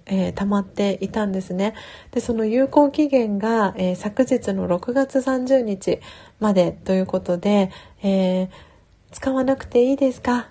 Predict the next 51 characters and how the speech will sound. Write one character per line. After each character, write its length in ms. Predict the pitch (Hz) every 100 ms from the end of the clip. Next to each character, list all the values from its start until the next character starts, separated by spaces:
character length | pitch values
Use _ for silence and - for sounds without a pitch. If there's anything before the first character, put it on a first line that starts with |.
| 208
み 100 | 202
た 160 | 190
い 60 | 180
な 280 | 175 175 -
お 100 | 190
知 140 | -
ら 140 | 226 214
せ 100 | 220
の 140 | 208
メ 460 | 208 208 214 208 214
ー 20 |
ル 140 | 208
が、 200 | 202 196 190 - - -
え 220 | 202 196
ー、 60 | 190
届 300 | 208 220 208
い 40 |
て 120 | 208
い 100 | 175
ま 180 | 175 180
し 120 | 170
て、 300 | - 214 190 - - -
「あ、 280 | 285 277 - - _ _
そ 220 | - 277
う 60 | 269
か、 280 | - 190 -
六 240 | 208 262
月 200 | 262 262
三 280 | - 269 254
十 160 | 254 247
日 280 | 214 208 196
で 120 | 196
切 140 | -
れ 120 | 262
ち 140 | 240 214
ゃ 60 |
う 40 | 190
ん 80 | 175
だ」 160 | 165
と 160 | 160 180
思 160 | 180
っ 20 | 175
て。 280 | - 170 165 - - - _
で、 100 | 233
二 140 | 220 220
千 260 | 269 269
ポ 180 | 269 294
イ 140 | 277
ン 80 | 233
ト 420 | 208 180 170 - -
は、 320 | 220 233 208